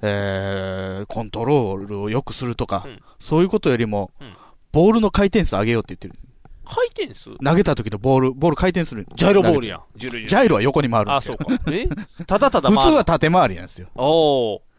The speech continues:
Speaker 2: あ、じゃあ縦ぐるぐるぐるぐるって。
Speaker 1: その回転数を早めるためにはどう投げたらいいかみたいなことですよ。
Speaker 2: ああ、マニキュア塗って、こう、爪のところ硬くして、こう、引っかかり
Speaker 1: 爪で投げたらすぐにも <laughs>
Speaker 2: 割れる。
Speaker 1: 剥がれると思うよ。
Speaker 2: あれでもなんか、ピッチャー、マニキュア塗るやん。
Speaker 1: あ、当たるから剥がれんねん。
Speaker 2: ああ、そういうことか。
Speaker 1: うん。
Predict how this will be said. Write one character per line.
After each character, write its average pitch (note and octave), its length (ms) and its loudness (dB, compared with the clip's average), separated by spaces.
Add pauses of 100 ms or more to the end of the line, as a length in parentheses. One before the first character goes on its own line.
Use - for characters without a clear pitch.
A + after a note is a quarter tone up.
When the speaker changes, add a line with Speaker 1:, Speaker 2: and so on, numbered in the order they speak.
(180)
Speaker 2:
あ、 F3+ 140 -2
じ G#3+ 60 2
ゃ - 20 2
あ - 40 0
縦 F#3 260 0
ぐ F3 120 -2
る G3 60 -2
ぐ G3 100 -2
る G3 60 0
ぐ F#3+ 100 -4
る G3 60 -2
ぐ G3+ 80 -2
る G3+ 40 -2
っ - 20 0
て。 A3 40 4
Speaker 1:
そ A3+ 80 6
の A3+ 140 4
回 A#3 220 4
転 G#3 220 2
数 - 200 -14
を G2+ 160 -6
早 F3+ 300 2
め G#3+ 120 4
る G#3 120 0
た G#3+ 100 2
め F#3 120 2
に D3 100 2
は B2 100 2
ど E3 240 4
う G3+ 60 2
投 A#2+ 100 2
げ B2 100 2
た G#2+ 100 -2
ら F#2+ 100 -6
い G2+ 60 -6
い G2+ 40 -10
か G2 120 -8
み F#2 80 -12
た F#2+ 100 -12
い - 20 -16
な F#2 60 -18
こ F#2 80 -20
と F2+ 100 -20
で E2 60 -20
す - 80 -20
よ。 G2+ 80 -20 (240)
Speaker 2:
あ D#3+ 240 0
あ、 B2+ 40 -4
マ A3+ 160 0
ニ C4+ 120 -4
キ B3+ 120 0
ュ A#3+ 60 4
ア A3+ 40 -2
塗 A#3 80 -6
っ - 40 -16
て、 D3 200 -6
こ C3 140 -4
う、 - 40 -6
爪 G3+ 320 -2
の F#3 120 -6
と F3+ 100 -8
こ F3 120 -6
ろ E3 80 -2
硬 F#3 240 -2
く A#2 140 -12
し - 100 -6
て、 C3+ 360 -2
こ A2 300 -14
う、 - 20 -20
引 - 40 -20
っ - 280 0
か F4+ 100 4
か F4 60 8
り F4+ 60 4
Speaker 1:
爪 E4 60 6
で F#3+ 60 4
投 D3 60 2
げ E3+ 100 4
た E3 140 0
ら A#2+ 80 0
す - 160 -6
ぐ A3+ 160 2
に B2 140 0
も G#2+ 160 -8 (220)
<laughs> G3+ 200 -2
Speaker 2:
割 F3+ 220 6
れ F#3 60 6
る。 - 0 -
Speaker 1:
剥 - 0 -
が - 20 -
れ D#3 100 4
る C#3+ 100 2
と - 120 -10
思 G#2+ 200 -6
う G2 40 -6
よ。 F#2 180 -10
Speaker 2:
あ F#3+ 100 0
れ B3 80 2
で C#4 100 0
も F#3+ 100 -2
な G3 100 0
ん G3+ 40 -2
か、 D3+ 160 2
ピ B3+ 160 -2
ッ - 40 -4
チ - 140 -2
ャ B2 220 2
ー、 - 20 -6
マ E3+ 120 0
ニ F3 120 -6
キ F3 100 0
ュ D#3+ 40 2
ア - 20 0
塗 D#3 60 -4
る D3+ 40 2
や C#3+ 60 4
ん。 F#3 40 6
Speaker 1:
あ、 - 40 4
当 D#4 100 4
た D#4 60 8
る D4+ 100 4
か F#3+ 140 2
ら F#3 100 4
剥 D#3+ 100 4
が C3+ 120 4
れ A#2+ 100 2
ん - 20 -4
ね D3+ 60 0
ん。 - 20 4
Speaker 2:
あ C3 240 2
あ、 A2 60 -4
そ B2+ 120 -10
う - 20 -8
い - 20 -14
う - 20 -14
こ A2+ 100 -14
と A#2+ 100 -16
か。 A2 100 -12
Speaker 1:
う - 40 -12
ん。 - 40 -16